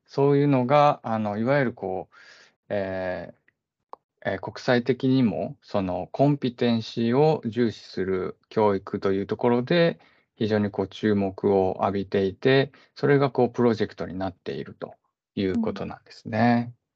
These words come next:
Speaker 2: その特活導入なんですけど、えっと、
Speaker 1: はい。
Speaker 2: 今、その特活の導入の、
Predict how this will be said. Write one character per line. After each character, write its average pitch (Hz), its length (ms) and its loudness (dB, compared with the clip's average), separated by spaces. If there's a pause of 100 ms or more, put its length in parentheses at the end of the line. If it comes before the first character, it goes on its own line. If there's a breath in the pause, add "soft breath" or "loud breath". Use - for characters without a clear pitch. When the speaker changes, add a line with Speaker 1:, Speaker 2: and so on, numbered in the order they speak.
(280)
Speaker 2:
そ 359 140 -2
の 359 180 0
特 359 180 -6
活 440 200 2
導 427 240 4
入 254 160 2
な 196 160 0
ん 185 80 -6
で 180 120 4
す 185 120 -6
け 180 160 -2
ど、 214 460 2 (460)
え 247 100 -2
っ 233 40 -6
と、 233 300 -2
Speaker 1:
は 220 80 0
い。 220 80 -12
Speaker 2:
今、 202 520 4
そ - 160 -2
の 247 220 0
特 285 180 -4
活 311 400 0
の 302 140 0
導 302 240 4
入 311 200 2
の、 294 340 0